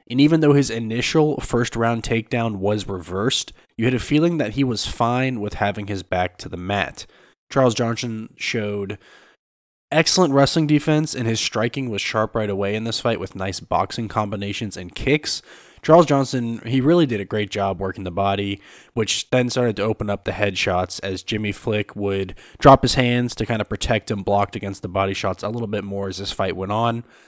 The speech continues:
Surprisingly, it was the wrestling of Johnson that won him this fight.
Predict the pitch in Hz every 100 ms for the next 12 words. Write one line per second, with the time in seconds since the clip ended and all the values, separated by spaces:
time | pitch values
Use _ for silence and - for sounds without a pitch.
0 | _ - - 147 147 151 151 151 123 117
1 | 101 95 127 - 139 104 95 101 98 107
2 | 98 92 98 98 101 90 92 - - 87
3 | - -